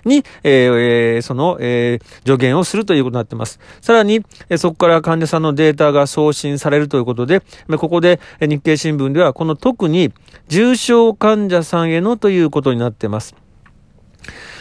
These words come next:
えー、現在では、えー、遠隔医療、えー、オンライン診療が、えー、この株式市場でも賑わっておりますので、えー、もしかするとこれは、まあ、その、えー、先駆けになっている記事かわかりません。それではリードを見ていきます。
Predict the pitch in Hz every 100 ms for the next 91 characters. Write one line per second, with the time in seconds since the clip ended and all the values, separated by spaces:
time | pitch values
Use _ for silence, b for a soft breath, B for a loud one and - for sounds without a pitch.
0 | B 185 220 247 208 175 156 151 165 156
1 | 160 156 170 190 175 180 165 170 170 170
2 | 147 117 - 135 131 170 185 180 180 180
3 | - 185 175 139 131 117 131 160 156 b
4 | b - 131 135 123 113 - 139 151 -
5 | 143 139 143 196 175 139 147 147 135 127
6 | 123 127 127 123 120 170 185 160 151 175
7 | - 175 196 190 180 139 143 139 147 -
8 | B B 147 175 175 170 B B 143 170
9 | 160 214 220 202 208 208 208 185 214 165
10 | 147 135 127 117 127 123 123 113 233 262
11 | 196 175 233 196 139 160 170 135 123 113
12 | 123 131